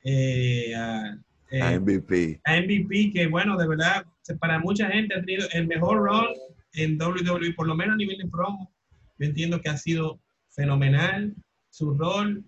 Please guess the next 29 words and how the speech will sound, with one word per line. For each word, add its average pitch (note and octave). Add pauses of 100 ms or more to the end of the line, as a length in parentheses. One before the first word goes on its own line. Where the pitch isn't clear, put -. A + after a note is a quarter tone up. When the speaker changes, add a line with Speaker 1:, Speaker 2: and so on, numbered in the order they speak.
(140)
Speaker 1:
y, C#3+
y D3+
está F3+
funcionando, G3
funcionando E3+
muy E3+
bien E3+
ahí E3+
junto D#3
a -
Bobby D3
Lashley. D3+
Speaker 2:
No, C#3+
y, C3+
y G#2+
que G#2+
hay, G#2+
y G2+
hay, G2
y F#2+
algo F#2
que A#2+
hay -
que G2+
Speaker 1:
Favoreciendo G#2
a -
Shelton -
Speaker 2:
recalcar. F#2+
Speaker 1:
Benjamin F#3+